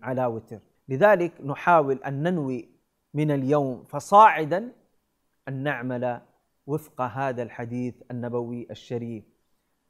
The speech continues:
هذه الوصايا القيمة، انظر، هذه وصايا من؟ هذه الوصايا أوصانا بها الحبيب عليه الصلاة والسلام، وأوصى بها صحابته الكرام.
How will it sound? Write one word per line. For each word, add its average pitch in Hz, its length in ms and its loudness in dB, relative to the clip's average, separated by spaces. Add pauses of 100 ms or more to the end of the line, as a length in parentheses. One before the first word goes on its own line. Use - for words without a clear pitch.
(100)
هذه 160 340 0
الوصايا 135 840 0
القيمة، 123 720 -4 (340)
انظر، 180 300 -2
هذه 175 440 0
وصايا 165 540 -2
من؟ 170 220 -6 (400)
هذه 214 420 4
الوصايا 165 760 2 (340)
أوصانا 160 560 -4
بها 120 500 -8
الحبيب 135 440 -8
عليه 131 320 -6
الصلاة 131 460 -6
والسلام، 127 640 -8 (320)
وأوصى 156 560 0
بها 143 420 -6 (260)
صحابته 151 720 -4
الكرام. 131 600 -6